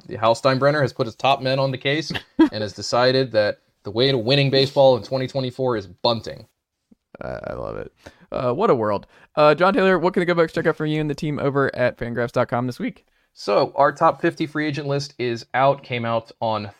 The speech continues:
Speaker 1: Thursday. You can check it out right now. Uh, Ben Clemens and the rest of our, Ben Clemens, uh, did a big chunk of the writing of all the rest of our writers,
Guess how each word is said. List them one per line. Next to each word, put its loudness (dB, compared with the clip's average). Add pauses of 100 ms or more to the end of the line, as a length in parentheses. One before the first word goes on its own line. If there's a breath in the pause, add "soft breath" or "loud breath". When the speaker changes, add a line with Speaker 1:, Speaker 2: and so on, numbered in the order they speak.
(120)
Speaker 1:
Thursday. 0
You -12
can -12
check -6
it -4
out 2
right -2
now. -2
Uh, -4
Ben 0
Clemens -6 (220)
and -8
the -8
rest -6
of -10
our, -4
Ben -2
Clemens, -2 (320)
uh, -6 (1000)
did -10
a -16 (160)
big -6
chunk 0
of -8
the -4
writing 0
of -4
all -6
the -6
rest -4
of -10
our -4
writers, -4